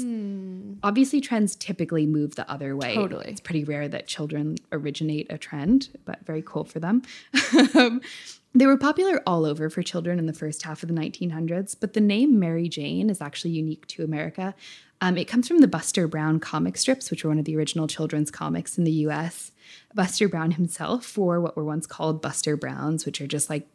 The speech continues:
Speaker 2: kind of classic little kids' derby shoes.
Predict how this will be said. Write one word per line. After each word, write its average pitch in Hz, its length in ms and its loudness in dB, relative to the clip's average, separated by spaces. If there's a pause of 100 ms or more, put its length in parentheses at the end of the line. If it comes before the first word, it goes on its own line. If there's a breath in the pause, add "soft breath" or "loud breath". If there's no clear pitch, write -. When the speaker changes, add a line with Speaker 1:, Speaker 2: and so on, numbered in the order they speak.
(180)
Speaker 2:
kind 160 160 -4
of 151 80 -2
classic 147 420 -6
little 151 220 -2
kids' 151 320 -6
derby 165 320 -2
shoes. 254 440 0